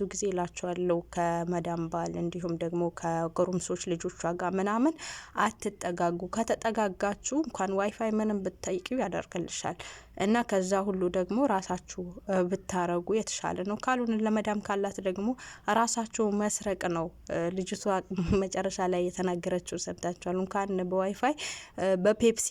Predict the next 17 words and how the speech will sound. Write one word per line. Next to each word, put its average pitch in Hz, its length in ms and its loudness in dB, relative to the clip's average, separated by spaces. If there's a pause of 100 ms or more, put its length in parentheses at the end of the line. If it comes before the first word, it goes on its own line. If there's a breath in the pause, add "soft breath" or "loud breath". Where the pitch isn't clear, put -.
ራሱ 208 260 -2
ይጠይቃሉ» 185 640 0
ስትል - 420 -2
ነበረ። 165 380 -2 (100)
ተኸየሉ 208 640 2 (440 loud breath)
ፔፕሲ - 280 2 (100)
ገዛልሻለሁና 208 1000 2 (240)
ስጪ - 240 -8
ስጪኝ፣ 185 140 -2
ስጪኝ 240 280 0
ምን 240 160 6
እንደሚሉ 214 580 4
ታውቃላችሁ። 185 600 0
እኔ 185 140 0
መናገር 185 500 0
አይጠበቅብኝም። 170 1000 -2 (400 loud breath)
እና 226 240 8